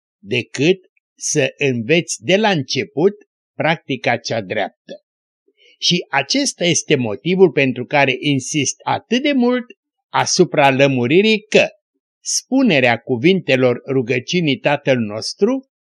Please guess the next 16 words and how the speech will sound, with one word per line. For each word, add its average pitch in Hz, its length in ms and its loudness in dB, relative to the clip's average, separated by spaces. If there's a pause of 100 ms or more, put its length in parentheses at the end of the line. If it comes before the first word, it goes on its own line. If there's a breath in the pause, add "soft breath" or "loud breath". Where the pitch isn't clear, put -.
(180)
nu 320 140 -4
este 240 320 0
același 143 540 0
lucru 160 380 4
cu 165 240 -2
a 139 160 2
te 143 240 4
ruga 139 600 0 (220)
rugăciunea 113 840 -6 (260)
Tatăl 123 340 -2
nostru. 190 680 -2 (720 soft breath)
Spunerea 139 720 2
cuvintelor 123 880 0
în 139 240 0
mod 127 280 0
mecanic, 117 720 -4